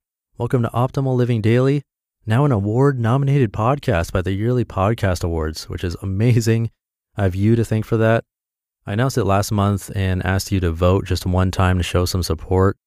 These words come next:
and apparently it worked because out of something like seven hundred plus shows participating in the People's Choice category, Optimal Living Daily is one of the top ten moving to the next round, and we're also nominated in the health category.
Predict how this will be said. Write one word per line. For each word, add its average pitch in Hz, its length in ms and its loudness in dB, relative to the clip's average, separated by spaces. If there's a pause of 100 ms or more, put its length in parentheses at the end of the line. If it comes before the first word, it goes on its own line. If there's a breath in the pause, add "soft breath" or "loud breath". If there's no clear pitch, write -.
(140)
and 87 200 0
apparently 139 380 0
it 131 80 4
worked 123 340 0
because 90 440 -4
out 92 120 0
of 90 60 -4
something 110 400 -2
like 95 300 0 (340)
seven 107 360 0
hundred 107 460 2 (120)
plus 101 300 0
shows 101 440 2
participating 98 680 0
in 90 100 2
the 80 120 0
People's 90 300 0
Choice 104 300 2
category, 92 580 0 (380)
Optimal 113 320 2
Living 110 200 2
Daily 104 360 2
is 123 280 2
one 120 140 2
of 120 100 0
the 107 80 -4
top 110 300 -2
ten 113 300 -2
moving 117 300 0
to 120 100 0
the 110 40 2
next 107 300 -2
round, 113 400 2 (460)
and 113 260 2
we're 110 180 4
also 110 280 0
nominated 98 380 2
in 87 40 0
the 87 100 0
health 92 280 -2
category. 82 560 -2